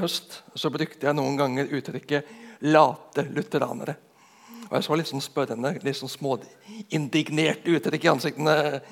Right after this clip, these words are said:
i salen når jeg sa det. Jeg ønsket å provosere litt, jeg ønsket å røske litt. Jeg er definitivt lutheraner selv. Jeg opplever at det lutherske evangelieforståelsen og, og teologisk forståelse, som,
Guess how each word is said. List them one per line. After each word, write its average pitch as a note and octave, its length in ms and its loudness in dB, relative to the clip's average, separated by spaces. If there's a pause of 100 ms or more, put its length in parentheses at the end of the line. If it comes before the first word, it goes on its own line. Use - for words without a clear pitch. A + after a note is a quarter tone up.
(140)
i D3 320 -2
salen C#3 240 2
når D#3 140 4
jeg - 80 -8
sa C3 60 2 (100)
det. G3+ 60 6 (680)
Jeg F#3 240 8
ønsket E3 340 2
å - 60 -6
provosere F3+ 500 6
litt, G#3 160 4
jeg F#3 80 2
ønsket E3 380 0
å F3+ 100 6
røske G3 320 0
litt. G3+ 240 0 (1200)
Jeg - 80 4
er D3+ 160 4
definitivt F#3+ 720 2
lutheraner E3+ 480 2
selv. F#3 240 4 (400)
Jeg G#3 320 6
opplever D3+ 400 4
at F#3 160 0 (240)
det D3 140 -2
lutherske E3+ 500 2
evangelieforståelsen D3+ 1500 0
og, D#3+ 320 2 (880)
og - 160 2
teologisk D3+ 480 4
forståelse, D3+ 560 2
som, - 160 -2